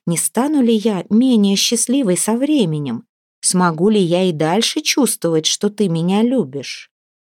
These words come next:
У нас совершенно разные вкусы. Я боюсь, что это отдалит нас друг от друга, и не знаю, будем ли мы и дальше интересны друг другу. Кажется, мне нужно от тебя больше внимания, чем тебе от меня.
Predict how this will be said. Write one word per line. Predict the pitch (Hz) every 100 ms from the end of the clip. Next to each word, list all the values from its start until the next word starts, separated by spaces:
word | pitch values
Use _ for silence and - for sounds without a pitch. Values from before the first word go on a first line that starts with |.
| _ _ _ _ _ _ _ _
У | 165
нас | 190 196
совершенно | 180 170 - 233 277
разные | 190 170 190 220
вкусы. | - 254 - - 151 _ _ _ _
Я | 165 156
боюсь, | 170 202 202
что | -
это | 196 196 180
отдалит | 151 135 175 220 233 214 -
нас | 170 170 -
друг | 147 170 160
от | 147
друга, | 139 233 214 151 - - -
и | 208
не | 262
знаю, | 330 277 285 294
будем | 175 220 294
ли | 320
мы | 302 262 214
и |
дальше | 233 294 185 -
интересны | 160 170 269 220 - 160
друг | 165 220
другу. | 220 277 196 139 - _ _ _ _ _ _ _ _ _
Кажется, | - 170 160 165
мне | 175 180 165 160 226 _ _
нужно | 160 156 160
от | 165
тебя | 175 160 160
больше | 160 170 170
внимания, | 160 160 165 214 233 226
чем | 208 196
тебе | 190 156 190 285
от | 302
меня. | 185 160 147